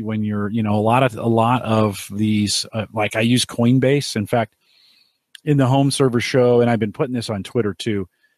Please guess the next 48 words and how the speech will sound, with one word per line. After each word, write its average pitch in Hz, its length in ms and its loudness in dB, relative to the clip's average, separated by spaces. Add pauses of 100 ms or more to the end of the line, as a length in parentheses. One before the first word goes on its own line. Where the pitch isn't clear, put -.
if - 60 -20
you're 135 160 2
gonna 127 200 4
start 131 420 0
doing 107 240 2
this 120 220 -2
or 113 40 0
you 110 60 0
wanna 107 140 -2
think 101 160 -6
about 95 160 -4
it, 98 120 -12
we've 120 200 2
been 120 100 2
using 101 320 -2
Coinbase, 101 1000 -4 (840)
um, 98 260 -4
to - 140 -6
kinda 117 220 0
store 104 600 4
and 95 140 2
move 95 160 -2
this 95 140 -8
currency 98 320 -6
around. 95 180 -8
You 95 60 -14
can 117 100 -6
also 104 240 -4
buy 92 580 -6
and 90 180 -12
sell, 92 500 -6
so - 160 -10
you 90 120 -8
can 95 140 -12
get 92 180 -8 (100)
into 113 520 2
Bitcoin 95 500 0
and 90 80 -2
get 90 140 -4
out 92 280 -2
of 104 220 -2
Bitcoin 90 400 -4
using 85 240 -6
Coinbase. 80 460 -10 (600)
And 156 80 4
it's - 140 4
not 175 220 2
free. 120 360 2